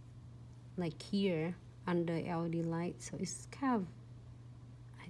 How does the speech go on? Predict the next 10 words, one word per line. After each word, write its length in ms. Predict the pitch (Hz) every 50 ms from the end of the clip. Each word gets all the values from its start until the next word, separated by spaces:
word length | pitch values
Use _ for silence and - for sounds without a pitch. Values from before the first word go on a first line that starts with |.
| -
think 200 | - 240 240 226
it's 120 | 208 202 -
enough. 600 | - 190 175 175 175 175 170 170 170 190 233 277 - - - - - - - - - - - - - - - - - - - -
So 200 | - - - 190
I'm 80 | 180
gonna 120 | 170 - -
apply 360 | 190 - - 190 185 185 185 185 -
this 200 | 208 208 - -
one 200 | 226 226 226 220
too. 360 | - - 240 240 240 247